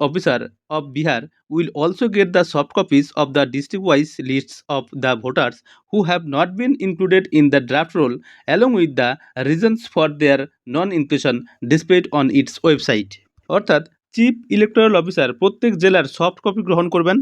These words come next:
যে নামগুলো বাতিল হয়েছে সেই নামগুলো বাতিল হওয়ার কারণ উল্লেখ করে তা ওয়েবসাইটে প্রকাশ করবেন। এরপর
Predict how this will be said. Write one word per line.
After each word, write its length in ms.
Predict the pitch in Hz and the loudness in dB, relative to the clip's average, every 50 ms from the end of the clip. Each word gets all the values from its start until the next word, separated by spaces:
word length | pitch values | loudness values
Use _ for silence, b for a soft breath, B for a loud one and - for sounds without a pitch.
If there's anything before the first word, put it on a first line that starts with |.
| 262 _ - 277 - _ - | -2 _ -6 -6 -6 _ -6
যে 180 | 131 143 190 208 | 0 2 2 4
নামগুলো 440 | 190 175 165 180 196 196 214 226 226 220 | 4 4 2 2 0 0 2 2 2 4
বাতিল 280 | 170 170 180 - 214 202 | 4 2 0 0 -2 0
হয়েছে 300 | 190 165 147 - 139 143 160 - _ _ | 0 0 0 0 -2 -4 -4 -6 _ _
সেই 220 | - - 185 190 | -2 2 2 4
নামগুলো 440 | 185 165 165 180 196 190 190 202 214 202 | 4 4 0 0 -2 -6 -6 -6 -4 -2
বাতিল 320 | 175 151 143 - 175 175 | -2 -2 -2 -4 -6 -8
হওয়ার 220 | 180 185 190 196 190 | -2 0 2 0 2
কারণ 300 | 185 - 151 151 180 190 190 175 180 | 2 2 2 2 2 0 -2 -4 -6
উল্লেখ 200 | 190 190 208 208 208 - | -2 0 0 0 2 2
করে 200 | 220 202 160 120 - - _ _ | 2 2 2 2 -2 -6 _ _
তা 140 | - 175 165 135 127 - | -6 -2 -2 -2 -2 -4
ওয়েবসাইটে 580 | - 160 165 165 165 165 - 147 143 139 139 139 127 | -4 -2 -2 -2 -2 0 0 0 0 0 -2 -4 -4
প্রকাশ 320 | 123 - 165 143 147 143 - | -2 -4 0 0 0 0 0
করবেন। 280 | - 131 110 107 98 98 101 _ _ _ _ _ _ _ _ _ _ _ _ - | -4 -4 -4 -6 -10 -12 -16 _ _ _ _ _ _ _ _ _ _ _ _ 2
এরপর 380 | 165 208 262 269 - 165 143 | 2 2 4 4 2 2 2